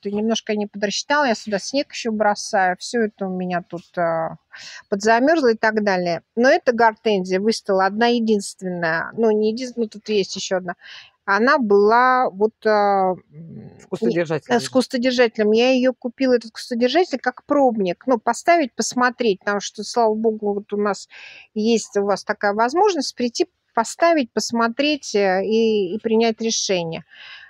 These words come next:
Speaker 1: А, естественно, он у меня тут уже прижился, можно сказать, врос. И вот эта гортензия у меня выжила, не поломалась.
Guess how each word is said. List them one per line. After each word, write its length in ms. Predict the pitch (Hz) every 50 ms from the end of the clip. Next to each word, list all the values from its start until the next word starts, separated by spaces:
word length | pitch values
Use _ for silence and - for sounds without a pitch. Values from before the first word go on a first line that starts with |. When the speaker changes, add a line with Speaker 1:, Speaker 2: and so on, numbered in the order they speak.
| _ -
Speaker 1:
А, 120 | 214 208 233
естественно, 420 | 262 - - 320 - - 247 226 214
он 40 | 214
у 20 |
меня 120 | 214 208 -
тут 200 | - 202 - 208
уже 160 | 196 208 202
прижился, 540 | - 226 220 220 214 214 196 - - - 196
можно 160 | 190 185 180
сказать, 320 | - - - 196 185 - 190
врос. 600 | 190 196 190 180 180 180 226 294 - - - _ _ _ _ _ _ _
И 80 | 220 226
вот 240 | 247 302 - - 262
эта 600 | 247 - - 247 240 233 233 226 226 220 220 214 208 214 208
гортензия 640 | 208 214 202 - _ - 269 277 285 247 220 214 196 196
у 100 | 190 196
меня 460 | 196 196 208 226 233 240 233 233 214 208
выжила, 480 | 202 196 220 247 254 240 233 214 202
не 180 | 202 220 254 277
поломалась. 1040 | - - 277 269 247 240 226 220 208 202 190 185 180 175 170 170 - - - -